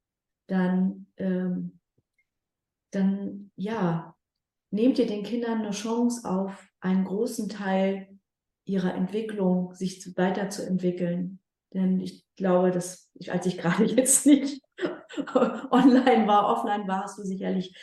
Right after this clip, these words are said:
das alles erklärt oder einiges dazu gesagt, was Singen ent-, macht und wie Singen, äh, doch sich positiv auf Kindergehirne auswirkt. Und wenn ihr mit den Kindern nicht singt, liebe Erzieher und Erzieherinnen.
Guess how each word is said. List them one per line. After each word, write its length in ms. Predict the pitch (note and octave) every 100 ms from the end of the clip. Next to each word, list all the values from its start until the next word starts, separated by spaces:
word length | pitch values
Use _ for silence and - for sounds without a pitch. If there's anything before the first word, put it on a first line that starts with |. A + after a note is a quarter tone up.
| - - -
das 160 | F#3
alles 260 | - F#3 F3+
erklärt 640 | F3 E3+ F#3+ G3 G3+ G3
oder 360 | F#3 F3 E3 -
einiges 380 | F3 F3 F3 -
dazu 300 | E3+ F#3 F3
gesagt, 480 | E3+ E3+ E3+ E3+ _ _ _ _ _ _ _ -
was 180 | D3 D#3+
Singen 300 | D#3+ D#3 E3
ent-, 500 | D#3+ F3 - - E3
macht 320 | E3+ F#3+ F3+
und 120 | D3+
wie 100 | D#3+
Singen, 460 | D#3+ E3+ E3+ E3+ -
äh, 320 | - F3 D3+ _ _ _ _ _ -
doch 180 | E3+
sich 200 | - -
positiv 460 | - G3 G3 G3+ F#3
auf 200 | F3+ -
Kindergehirne 680 | G3 G3+ F#3 F3+ F3+ F3 -
auswirkt. 580 | F3 F#3 - F3 E3+ - - - _ _
Und 160 | G3 G#3
wenn 180 | A#3+ A#3+
ihr 140 | A3+
mit 140 | A3+
den 160 | A3+ G#3+
Kindern 320 | A#3 G#3+ G3+
nicht 160 | G3 F#3+
singt, 300 | A3+ B3+ -
liebe 260 | F#3 F3
Erzieher 420 | E3+ E3+ - F#3+ E3+
und 120 | -
Erzieherinnen. 840 | F3 - F3 E3+ D#3+ D#3+ E3 F#3+